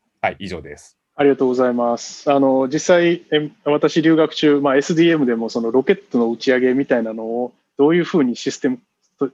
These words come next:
Speaker 2: として捉えて決断していくかっていう話を聞いてたので、あの、まさにローンチからランディング、そのランディングというところで非常に興味深かったです。ありがとうございます。はい。えーと、では、えーと、お二人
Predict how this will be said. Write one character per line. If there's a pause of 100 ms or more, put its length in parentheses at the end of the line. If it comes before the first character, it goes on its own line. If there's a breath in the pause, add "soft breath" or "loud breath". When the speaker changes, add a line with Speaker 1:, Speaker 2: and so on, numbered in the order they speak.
(140)
Speaker 2:
と
し
て
捉
え
て (300 soft breath)
決
断
し
て
い
く
か
っ
て
い
う
話
を (140)
聞
い
て
た
の
で、
あ
の、 (840)
ま
さ
に
ロ
ー
ン
チ
か
ら
ラ
ン
デ
ィ
ン
グ、
そ
の
ラ
ン
デ
ィ
ン
グ
と
い
う
と
こ
ろ
で
非
常
に (220)
興
味
深
か
っ
た
で
す。
あ
り
が
と
う
ご
ざ
い
ま
す。 (340)
は
い。 (260)
え
ー
と、
で
は、
え
ー
と、
お
二 (140)
人